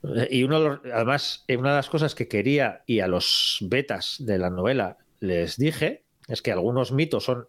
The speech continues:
tal cual son en la mitología vasca o asturiana o lo que sea, y hay otros adaptados por mí. Y como la mi-, la mitología,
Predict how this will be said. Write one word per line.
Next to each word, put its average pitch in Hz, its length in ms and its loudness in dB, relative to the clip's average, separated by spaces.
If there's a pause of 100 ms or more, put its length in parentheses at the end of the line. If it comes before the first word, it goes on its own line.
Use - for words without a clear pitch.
tal 95 240 -2
cual 127 420 -2 (160)
son 120 280 -2
en 98 80 2
la 85 80 0
mitología 90 560 0
vasca 95 380 0
o 78 100 0
asturiana 95 560 -2
o 117 40 2
lo 113 40 -2
que 135 100 -2
sea, 170 160 0
y 127 80 2
hay 113 100 4
otros 120 380 -4
adaptados 101 520 -2
por 92 160 -6
mí. 92 160 -8 (960)
Y 139 120 0
como 120 420 2
la 123 160 2
mi-, 120 160 0
la 117 300 2
mitología, 113 840 2